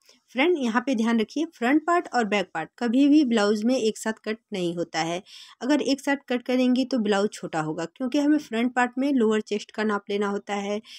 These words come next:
अपना यहाँ पे डॉट का मार्जिन लेना होता है, हुकाई का मार्जिन लेना होता है। तो फ्रंट पार्ट की कटिंग अलग तरीके से होती है और बैक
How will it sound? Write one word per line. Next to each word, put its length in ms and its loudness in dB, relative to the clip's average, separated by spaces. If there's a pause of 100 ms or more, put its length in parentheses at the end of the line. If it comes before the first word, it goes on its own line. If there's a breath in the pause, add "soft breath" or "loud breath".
(260 loud breath)
अपना 380 0
यहाँ 180 2
पे 140 -4
डॉट 260 0
का 160 -4
मार्जिन 380 2
लेना 220 0
होता 280 -2
है, 280 -2
हुकाई 380 -2
का 140 -2
मार्जिन 360 2
लेना 240 0
होता 280 -8
है। 200 -6
तो 160 -8
फ्रंट 300 -2
पार्ट 200 -4
की 140 -10
कटिंग 340 -8
अलग 260 -4 (320)
तरीके 300 -4
से 140 -4
होती 380 -2
है 120 0
और 140 -6
बैक 180 -4